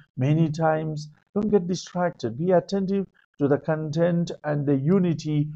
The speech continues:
of the whole scripture. Second rule is that we must interpret the scripture within the living tradition of the church. Living tradition. Tradition means, uh, handed over. What is handed over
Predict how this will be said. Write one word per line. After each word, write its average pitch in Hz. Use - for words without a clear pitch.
of 135
the 135
whole 139
scripture. 139
Second 170
rule 143
is 151
that 151
we 247
must 175
interpret 170
the 175
scripture 165
within 190
the 180
living 170
tradition 151
of 127
the 120
church. -
Living 214
tradition. 135
Tradition 240
means, 196
uh, 147
handed 165
over. 131
What 170
is 180
handed 170
over 143